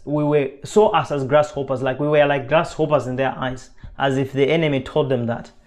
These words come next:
You know, like a, a self-imposed low self-esteem and fear,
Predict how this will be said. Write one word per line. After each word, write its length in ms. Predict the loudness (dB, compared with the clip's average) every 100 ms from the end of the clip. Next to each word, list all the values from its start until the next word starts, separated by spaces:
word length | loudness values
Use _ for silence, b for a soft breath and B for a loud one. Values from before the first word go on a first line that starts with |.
| b b b b b
You 140 | 0
know, 400 | 2 0 -2 -6
like 320 | 0 0 0 -8 -2
a, 380 | 0 0 -4 B B
a 80 | -6
self-imposed 1400 | 2 2 2 0 -2 0 -2 0 4 8 6 4 -2 -10 _ _ -6
low 300 | 4 6 6
self-esteem 1040 | 4 2 0 -2 -6 -8 -8 -6 -6 -8 -12 -8
and 240 | -6 -6 -8 -6 2
fear, 360 | 4 4 2